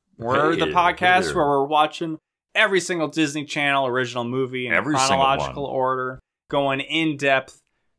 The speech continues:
Speaker 1: talking so long and so hard
Speaker 2: Hard.
Speaker 1: <laughs> about these damn Disney Channel original movies.
Speaker 2: We
Speaker 1: They
Speaker 2: can't
Speaker 1: should,
Speaker 2: get
Speaker 1: they
Speaker 2: enough
Speaker 1: should call
Speaker 2: of
Speaker 1: them
Speaker 2: them.
Speaker 1: damn Channel original
Speaker 2: Oh.
Speaker 1: <laughs> movies.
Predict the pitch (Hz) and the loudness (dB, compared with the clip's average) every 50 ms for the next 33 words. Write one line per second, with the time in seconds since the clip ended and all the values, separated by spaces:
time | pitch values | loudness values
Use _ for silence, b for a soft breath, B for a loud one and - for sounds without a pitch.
0 | _ - 160 151 147 - - 127 120 117 107 - _ - - - - - - 170 | _ -6 -4 -4 -4 -4 -6 -8 -8 -10 -12 -14 _ -18 -14 -12 -8 -2 2 2
1 | 175 180 180 175 165 160 160 160 156 156 160 160 151 131 117 117 - - - 139 | 4 4 4 2 2 2 2 2 2 2 0 0 -4 -6 -8 -8 -8 -4 -2 0
2 | 139 147 151 147 139 135 - - - - 131 127 127 123 104 90 85 80 76 71 | 2 2 2 0 -2 -6 -8 -12 -6 -4 0 2 4 4 4 4 4 2 0 -2
3 | 69 - - 65 64 - - - - - - - - - - - - - _ - | -4 -6 -8 -8 -6 -6 -6 -6 -8 -10 -14 -20 -20 -20 -20 -20 -20 -20 _ -16
4 | - - - - - 127 131 127 135 131 135 143 139 - 139 127 117 110 107 107 | -14 -12 -12 -6 -4 -2 -2 0 2 2 2 2 0 -2 -4 -2 -2 -4 -6 -8
5 | _ - 135 139 139 147 156 156 156 156 143 120 135 147 147 143 151 143 139 131 | _ -2 -2 0 0 0 -2 -2 -2 -4 -4 -4 -4 -4 -2 -4 -4 -6 -6 -6
6 | - 151 147 147 147 147 151 156 147 123 113 120 123 127 127 131 131 123 127 131 | -4 -4 -2 -2 0 0 -2 -2 -2 -2 -2 0 -2 -2 -2 -4 -6 -6 -4 -4
7 | 131 131 113 101 92 98 117 147 120 113 110 110 107 - 113 113 107 107 104 107 | -2 -2 -2 0 0 0 0 0 0 0 0 0 -2 0 0 0 0 0 2 2
8 | 110 113 110 156 226 233 104 107 101 95 - b b b b - 120 117 143 185 | 0 2 2 2 2 4 4 4 2 0 -2 b b b b -12 -4 0 2 2
9 | 247 294 349 330 220 170 - 175 165 165 160 156 151 147 147 147 147 151 185 202 | 4 4 4 2 2 2 2 4 4 4 6 6 4 4 4 4 2 2 0 0
10 | 135 - - - 98 101 104 - - 185 160 - - - - 139 - - 160 131 | -4 -4 -4 -4 -2 -2 -2 -2 -2 -4 -4 -4 -6 -12 -14 -12 -8 -6 -8 -8
11 | 104 - 123 131 131 - - - - - | -6 -6 -8 -8 -8 -8 -14 -20 -20 -20